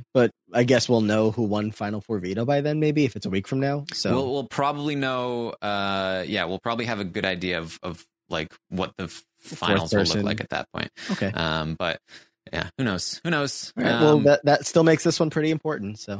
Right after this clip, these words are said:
Speaker 2: Yes. There's only five people to rate. Uh, you can, you start guessing about, like, who Esty and Damien will vote for in the jury. Uh, you know, rate this week.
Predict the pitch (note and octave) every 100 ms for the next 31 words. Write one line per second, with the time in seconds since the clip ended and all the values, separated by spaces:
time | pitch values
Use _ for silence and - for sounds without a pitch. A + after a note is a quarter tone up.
0 | G#2 B2 G2+ - - - B2+ D#3 G#3 -
1 | F#3+ F#3 G3 F3+ D#3+ D3+ G3+ - _ _
2 | - A#2 A2+ G#2+ G#2+ G#2 G2+ G2+ G#2 G#2+
3 | G#2 E2+ G#2 - B2 A#2+ B2 B2 B2 A#2
4 | G#2 G#2+ F#2+ G2 - - A#2 G#2+ - _
5 | - G#2 - F#2+ F#2 G#2+ G#2+ G#2 F2+ E2+
6 | G#2 - G2+ F#2 E2+ G2+ C#3 C#3 C3 -
7 | - - F2 F2 E2+ E2+ E2+ E2+ F2 E2
8 | E2 F#2 A2+ G#2+ A2 - F#2+ C3 - -